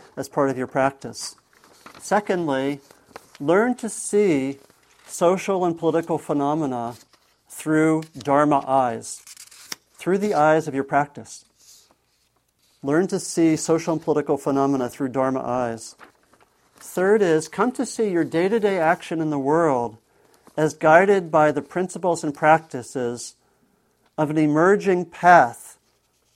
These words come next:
of being active in the world. In other words, there is a kind of a spiritual path which I think is being called from us to help develop creatively. It reminds me of this, a book that, uh,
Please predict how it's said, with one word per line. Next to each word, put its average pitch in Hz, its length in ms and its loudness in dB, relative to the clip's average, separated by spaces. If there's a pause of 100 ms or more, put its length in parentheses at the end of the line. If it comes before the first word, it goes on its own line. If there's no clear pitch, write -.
(420)
of 135 160 -4
being 151 220 4
active 139 360 2
in 127 120 -6
the 120 60 -8
world. 117 400 -4 (1040)
In 139 60 -6
other 143 160 0
words, 143 220 2
there 135 160 -2
is 135 80 -8
a 143 60 -6
kind 147 300 -4
of 139 100 -4
a 127 40 -10
spiritual 190 480 -6
path 170 400 2
which - 160 -16
I 131 80 -8
think 143 240 -8
is 139 160 -10
being 135 400 -6 (380)
called 165 680 0
from 190 360 0
us 127 460 -2 (420)
to 151 100 -4
help 160 260 4
develop 147 420 2
creatively. 135 640 -2 (1600)
It 147 40 -14
reminds 151 420 0
me 151 100 0
of 139 140 -2
this, 139 300 -6
a 135 60 -4
book 170 420 -2
that, 123 440 -6
uh, 123 460 -6